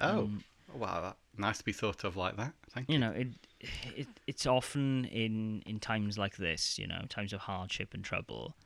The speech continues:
Speaker 2: that I, I like to reflect on the lyrics of some of the greatest writers of our generation.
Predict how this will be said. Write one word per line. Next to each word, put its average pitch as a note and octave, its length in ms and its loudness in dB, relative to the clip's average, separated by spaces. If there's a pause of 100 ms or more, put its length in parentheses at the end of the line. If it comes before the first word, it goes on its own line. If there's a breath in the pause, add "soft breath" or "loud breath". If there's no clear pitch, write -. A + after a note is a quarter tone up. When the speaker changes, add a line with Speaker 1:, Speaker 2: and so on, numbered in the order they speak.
(380 soft breath)
Speaker 2:
that A2 140 4
I, A#2+ 240 6
I B2 120 6
like A#2+ 300 6
to - 100 0
reflect G#2+ 540 4
on G2 80 0
the G2 60 0
lyrics F#2+ 600 0
of F2+ 380 -2
some - 180 0
of F#2 60 -2
the F#2+ 80 -4
greatest F2+ 400 -2
writers - 300 -6
of E2+ 60 -4
our E2+ 80 -6
generation. - 840 -4